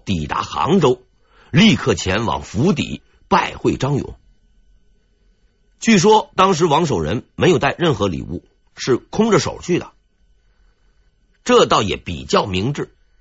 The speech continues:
按张勇的级别和送礼的档次，王先生您就算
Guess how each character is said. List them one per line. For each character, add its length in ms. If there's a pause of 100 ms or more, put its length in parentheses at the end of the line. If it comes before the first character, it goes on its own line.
(280)
按 220
张 180
勇 140
的 80
级 300
别 220
和 180
送 260
礼 80
的 120
档 280
次， 240 (540)
王 280
先 280
生 180 (240)
您 240
就 140
算 320